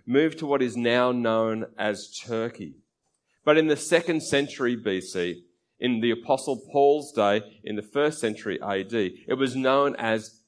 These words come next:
Galatia. The Galatians, these Celts, were considered a barbaric bunch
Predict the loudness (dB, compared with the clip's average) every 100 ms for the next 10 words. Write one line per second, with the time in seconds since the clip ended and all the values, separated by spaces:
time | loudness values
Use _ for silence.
0 | -4 2 2 2 -4 -10 -10 _ _ _
1 | _ _ _ _ _ 2 4 10 10 10
2 | 6 0 -2 2 4 4 2 -4 2 2
3 | 0 -16 _ _ _ -4 -2 -2 0 2
4 | 0 -2 -2 6 6 6 2 6 8 8
5 | 4 -2 -8 0 2 0 -8 -16